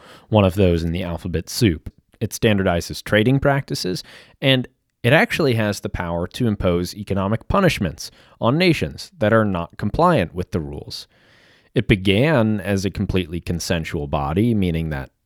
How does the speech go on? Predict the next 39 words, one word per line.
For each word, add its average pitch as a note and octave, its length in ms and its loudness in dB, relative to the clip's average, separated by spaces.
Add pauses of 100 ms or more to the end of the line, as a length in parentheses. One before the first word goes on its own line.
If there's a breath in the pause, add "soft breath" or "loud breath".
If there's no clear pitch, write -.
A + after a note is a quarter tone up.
(280)
there F#2+ 120 2
was E2 200 -2
little C3 300 6
enforcement F2+ 580 -2
of - 80 -8
its D2+ 160 -8
rules. C3 500 6 (720 soft breath)
You G2+ 80 -4
sort C2+ 220 -8
of - 220 -14
opted E2 420 -6
in C3 580 2
or D2+ 220 -6
opted - 380 -8
out. A#2 420 4
But C3+ 180 4
over D3 280 6
time, D#3 720 4
states C#3+ 480 0
came B2+ 300 2
to A#2 80 0
see A2+ 520 2
that G#2 400 4
it A2 140 -10
was B2+ 160 0
beneficial D3+ 600 4
enough D2+ 460 -4 (180)
that A2+ 260 0
they A2+ 260 4
endowed G#2+ 420 2
it A2+ 180 0
with A#2 200 -4
the G#2 80 -6
power E2+ 380 -2
to - 180 -4
enforce F2 560 -4
its - 160 -8
own D#2+ 180 -6
decisions. F2+ 680 -2